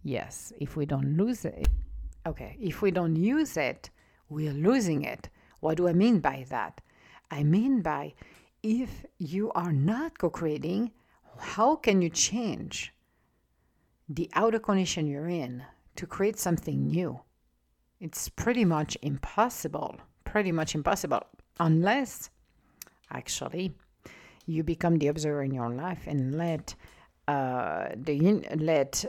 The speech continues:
the outer condition dictate your life, which is not what you want to do. You want to be a co-creator. You want to be an active participant in your story.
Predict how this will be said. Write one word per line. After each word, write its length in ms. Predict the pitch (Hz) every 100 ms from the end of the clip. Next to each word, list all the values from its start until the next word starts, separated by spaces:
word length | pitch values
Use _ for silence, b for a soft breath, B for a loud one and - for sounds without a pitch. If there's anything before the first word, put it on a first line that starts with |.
| -
the 300 | 139 165 -
outer 240 | 175 180
condition 720 | 160 156 147 139 - 170 120
dictate 640 | 127 175 - - 180 170 -
your 140 | 131
life, 560 | 113 143 123 - - -
which 500 | 143 151 165 143 -
is 200 | 139 131
not 340 | 165 175 196
what 160 | 165 143
you 100 | 135
want 200 | 120 110
to 100 | 123
do. 360 | 113 170 87 90 -
You 220 | 127 143
want 380 | 139 156 165 -
to 120 | -
be 280 | 143 143 147
a 60 | 127
co-creator. 680 | - 151 - 131 131 190
You 220 | 170 147 170
want 300 | 170 240 220
to 80 | 175
be 120 | 175
an 140 | 135
active 440 | 131 190 - 151 -
participant 1000 | 131 - - 294 - 190 107 101 180 B B B B B B -
in 440 | 214 226 233 254 - -
your 320 | 151 160 160
story. 760 | 160 - - 143 139 165 196 139